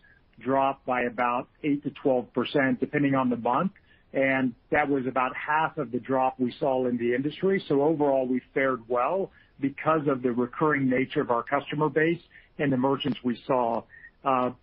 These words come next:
when you talk about the majority of that was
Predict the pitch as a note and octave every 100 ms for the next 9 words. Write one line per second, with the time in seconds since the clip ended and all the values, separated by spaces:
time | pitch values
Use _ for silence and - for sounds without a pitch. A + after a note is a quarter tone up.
0 | _ E3+ E3 D3+ C#3+ - F#3 G3 D3+ D3
1 | C#3+ D3 - _ _ _ D3+ D3 C#3 C#3+
2 | D3+ E3+ D#3+ C#3+ C3+ C#3+ F3 - _ _
3 | _ - - _ - C3+ C3